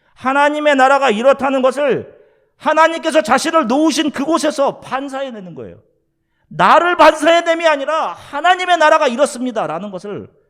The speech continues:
세상에 반사해내는 거예요. 돈 안 되는 사람, 나올 거 턱, 탈탈 털어 나올 거 아무것도 없는 사람들에게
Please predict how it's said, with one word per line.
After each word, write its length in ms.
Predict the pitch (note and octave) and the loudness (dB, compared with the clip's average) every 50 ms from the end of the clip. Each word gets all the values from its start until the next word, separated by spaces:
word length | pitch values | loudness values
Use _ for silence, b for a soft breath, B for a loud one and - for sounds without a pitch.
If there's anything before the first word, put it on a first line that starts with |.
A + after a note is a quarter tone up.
| _ _ | _ _
세상에 360 | _ - A3 - A3+ A3+ A3 | _ -20 -18 -16 -14 -14 -14
반사해내는 640 | G#3+ - G#2+ B2 C#3 C#3+ C3 A2+ G2+ G2 F2 D#2+ E2 | -16 -16 -16 -16 -16 -16 -16 -16 -16 -16 -16 -16 -18
거예요. 160 | D2+ _ _ _ _ _ _ _ _ _ _ _ _ _ _ _ _ _ _ _ | -20 _ _ _ _ _ _ _ _ _ _ _ _ _ _ _ _ _ _ _
돈 240 | - C3 D3+ E3+ E3 | -6 -2 0 2 2
안 160 | D#3 C#3+ C3+ | 2 2 2
되는 220 | C#3+ C#3 C3 B2+ | 0 0 0 0
사람, 380 | A#2 A2 A2 C3 B2 G2+ F2+ F2+ _ _ _ _ _ _ _ _ _ _ _ _ _ _ _ _ _ | -2 -2 -6 -8 -10 -12 -14 -16 _ _ _ _ _ _ _ _ _ _ _ _ _ _ _ _ _
나올 420 | - C#3+ E3 G3+ A#3 B3 B3+ A#3+ B3 | -10 -4 0 2 2 2 2 0 2
거 180 | C4 C4 A#3 | 2 2 2
턱, 340 | - - C4+ - - A3 - | 2 -2 -6 -6 -8 -14 -6
탈탈 340 | - C#4+ C#4+ - - C#4 - | -2 -2 -2 0 0 -2 -2
털어 180 | A#3 A#3+ A#3+ A#3 | -2 -4 -2 0
나올 260 | F#3+ F#3 A#3+ B3+ B3 | 2 4 4 2 2
거 100 | B3+ A#3 | 2 2
아무것도 420 | G#3 A#3+ D4+ D4+ D#4+ D#4 D#4 D4+ | 2 2 4 4 2 2 4 4
없는 240 | C4+ C4+ D4+ D4+ D4 | 2 4 2 0 -4
사람들에게 840 | A3+ A3+ C4 C4 B3 A#3 A#3 A3+ G#3+ G3+ B3+ C4 A#3+ F3 B2 - | -2 -2 -2 0 0 0 0 -2 0 0 0 2 0 0 -2 -4